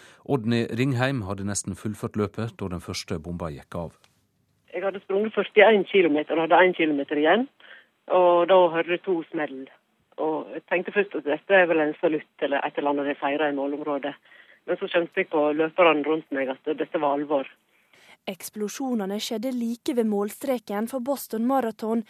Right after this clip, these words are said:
Speaker 3: og skapte raskt kaos blant deltakerne.
Speaker 2: Publikum, det sto jo, det sto masse folk og heia i gaten, men det ble helt stilt med det samme, eh, den bombe-,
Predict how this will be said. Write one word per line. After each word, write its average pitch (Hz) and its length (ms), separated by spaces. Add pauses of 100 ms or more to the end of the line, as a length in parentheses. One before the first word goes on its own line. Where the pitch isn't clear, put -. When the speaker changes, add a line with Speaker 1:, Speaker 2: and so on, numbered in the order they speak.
(160)
Speaker 3:
og 262 100
skapte 302 460
raskt - 480
kaos 185 400
blant 247 320
deltakerne. 185 880 (320)
Speaker 2:
Publikum, 170 420
det 185 140
sto 180 160
jo, 151 160 (400)
det 170 160
sto 190 160
masse 160 240
folk 185 240 (160)
og 151 160
heia 151 380 (100)
i 139 400
gaten, 143 560
men 160 260 (140)
det 160 160
ble 156 160
helt 185 300
stilt 147 260 (100)
med 156 140
det 151 80
samme, 151 380 (260)
eh, 139 400
den 151 160
bombe-, 139 480